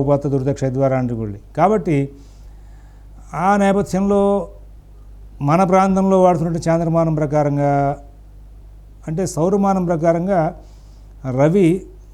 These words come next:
మేషరాశిలో ప్రవేశించినప్పుడు మాసం మారడం, వృషభ రాశిలో ప్రవేశించినప్పుడు మాసం మారడం అనేది సౌరమాన పంచాంగాలకు ఉంది. అది అనుష్ఠించే వాళ్ళకి వాళ్ళ విధానం గురించి నేను మాట్లాడట్లా ఇక్కడ. మన దక్షిణాదిలో మన చాంద్రమాన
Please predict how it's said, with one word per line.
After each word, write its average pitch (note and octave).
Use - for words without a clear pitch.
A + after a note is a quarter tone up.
మేషరాశిలో D#3
ప్రవేశించినప్పుడు C3+
మాసం C3
మారడం, C3+
వృషభ C3+
రాశిలో C#3+
ప్రవేశించినప్పుడు C3
మాసం B2+
మారడం B2+
అనేది F3+
సౌరమాన F3
పంచాంగాలకు D3
ఉంది. A#2
అది C#3+
అనుష్ఠించే D#3+
వాళ్ళకి D#3+
వాళ్ళ D#3
విధానం D#3+
గురించి E3+
నేను C3
మాట్లాడట్లా B2
ఇక్కడ. F#2+
మన A#2+
దక్షిణాదిలో D3+
మన D3
చాంద్రమాన D3+